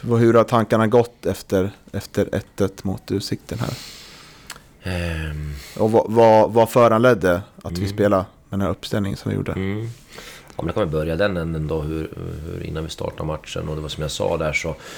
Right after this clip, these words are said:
Speaker 2: När vi skulle möta Jönköping så,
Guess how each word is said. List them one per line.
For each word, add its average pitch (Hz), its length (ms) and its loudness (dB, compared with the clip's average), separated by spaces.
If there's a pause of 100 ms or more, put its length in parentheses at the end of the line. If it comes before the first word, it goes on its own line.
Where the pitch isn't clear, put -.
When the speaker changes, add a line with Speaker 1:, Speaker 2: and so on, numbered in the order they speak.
(520)
Speaker 2:
När 101 340 4
vi 98 420 4
skulle 110 300 2
möta 98 280 0
Jönköping 92 800 0
så, 87 260 0